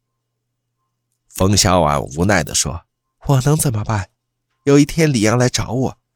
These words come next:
他说他已经知道了我们之间的秘密任务，我只能杀了他，否则这种涉及到贩毒的事情被别人知道，是要判死刑的。”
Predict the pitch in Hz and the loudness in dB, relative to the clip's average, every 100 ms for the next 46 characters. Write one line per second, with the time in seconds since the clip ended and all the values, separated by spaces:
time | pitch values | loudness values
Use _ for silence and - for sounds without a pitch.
0 | _ _ - 190 190 - 175 120 147 - | _ _ -2 0 0 0 0 0 -2 0
1 | 190 180 127 95 101 123 - 147 160 160 | 2 4 4 4 2 2 0 0 0 2
2 | 165 156 156 190 117 - _ _ _ _ | 2 2 2 -2 -2 -12 _ _ _ _
3 | _ 240 - 135 147 - 170 147 - 107 | _ -2 0 2 2 2 2 2 -2 -6
4 | _ _ _ _ _ - 147 147 147 160 | _ _ _ _ _ 0 4 6 6 4
5 | 170 - 196 143 - 160 160 - 180 123 | 2 0 2 2 2 2 0 2 2 0
6 | 110 170 151 156 151 139 135 135 170 160 | -2 0 -2 -2 0 2 2 2 0 -2
7 | 127 - - - - - 240 208 - 127 | -4 -8 -12 0 2 2 0 2 2 2
8 | - 143 208 196 | 2 2 2 0